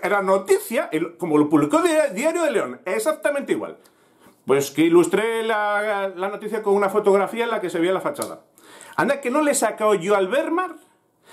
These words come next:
en las guías turísticas que hice durante años, gratis, porque nunca se anunció tampoco, por publicidad de, gratuita y positiva de,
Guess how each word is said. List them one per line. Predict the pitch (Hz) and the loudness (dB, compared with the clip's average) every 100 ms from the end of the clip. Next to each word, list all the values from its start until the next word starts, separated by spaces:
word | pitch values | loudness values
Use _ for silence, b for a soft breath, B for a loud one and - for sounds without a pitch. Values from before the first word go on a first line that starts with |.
| B | B
en | 160 | 2
las | 196 185 | 2 2
guías | 254 - | -2 -4
turísticas | 240 220 202 185 165 | -2 -2 0 0 0
que | 196 | 0
hice | 185 | 2
durante | 170 170 160 262 | 2 2 0 -2
años, | 294 - B B | -2 -6 B B
gratis, | 151 208 339 339 - 440 - | -4 -2 -2 -4 -10 -8 -6
porque | - 151 | 0 2
nunca | 196 277 220 | 2 0 -2
se | |
anunció | 214 196 202 | 0 0 2
tampoco, | 202 190 339 359 349 - b b b b b _ | 2 0 -2 -6 -10 -12 b b b b b _
por | 190 190 - - _ - | 0 0 -10 -20 _ 4
publicidad | 180 165 196 247 | 4 6 2 2
de, | 214 196 - - | 0 -4 -6 -14
gratuita | 156 165 185 214 254 247 | -2 0 2 -2 -2 -2
y | |
positiva | 220 - - - 185 135 117 | -2 -4 -6 -4 -2 0 -2
de, | 104 95 | -4 -10